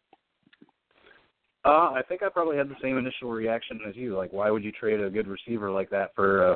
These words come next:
free safety? But, you know, the more I thought about it, too, the more it made sense.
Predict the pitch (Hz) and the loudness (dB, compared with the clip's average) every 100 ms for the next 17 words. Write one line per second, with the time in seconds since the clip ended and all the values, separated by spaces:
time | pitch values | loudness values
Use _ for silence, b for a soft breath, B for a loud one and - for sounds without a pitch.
0 | - 120 107 - 117 - - 82 92 90 | 2 0 0 2 -2 -2 -6 -2 -2 -2
1 | B B B 117 120 127 127 139 143 143 | B B B 0 4 4 6 6 6 4
2 | 139 135 139 117 160 117 101 101 101 101 | 4 6 4 2 -2 -2 0 2 0 -2
3 | 95 - 104 | -6 -4 -4